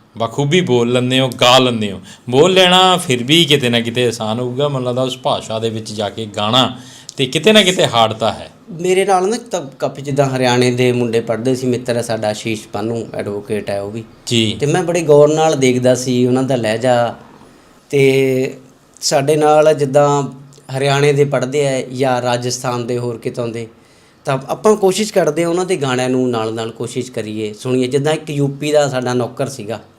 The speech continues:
Speaker 2: ਉਹ ਸਾਡੇ ਕੋਲ ਹੀ ਮਰਿਆ।
Speaker 1: ਹੂੰ।
Speaker 2: ਉਹਦੀ ਲੈਂਗੁਏਜ ਜਿੱਦਾਂ ਆਪਣੇ ਟਕੈਤ ਸਾਹਿਬ ਹੈ,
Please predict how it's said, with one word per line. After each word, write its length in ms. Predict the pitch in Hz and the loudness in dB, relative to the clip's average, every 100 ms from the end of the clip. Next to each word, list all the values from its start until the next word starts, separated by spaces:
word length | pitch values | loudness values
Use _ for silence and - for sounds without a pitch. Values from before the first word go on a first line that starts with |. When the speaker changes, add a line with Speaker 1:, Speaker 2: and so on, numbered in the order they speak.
| _ - _ _ _ _ | _ -20 _ _ _ _
Speaker 2:
ਉਹ 80 | - | -10
ਸਾਡੇ 260 | 165 170 185 | -4 0 0
ਕੋਲ 260 | 170 147 | 2 2
ਹੀ 60 | 151 | 2
ਮਰਿਆ। 280 | 135 107 98 - - | 0 -4 -8 -14 -8
Speaker 1:
ਹੂੰ। 260 | 131 120 104 - - | -6 -6 -8 -14 -12
Speaker 2:
ਉਹਦੀ 320 | 160 185 233 190 | -8 -4 -2 0
ਲੈਂਗੁਏਜ 520 | 147 143 156 170 156 | 2 2 0 -4 -2
ਜਿੱਦਾਂ 220 | 147 156 | 0 0
ਆਪਣੇ 320 | 156 160 165 | -2 -2 -4
ਟਕੈਤ 380 | 160 - 131 127 | -4 -2 0 0
ਸਾਹਿਬ 360 | - 147 143 | -2 0 0
ਹੈ, 120 | 139 | -2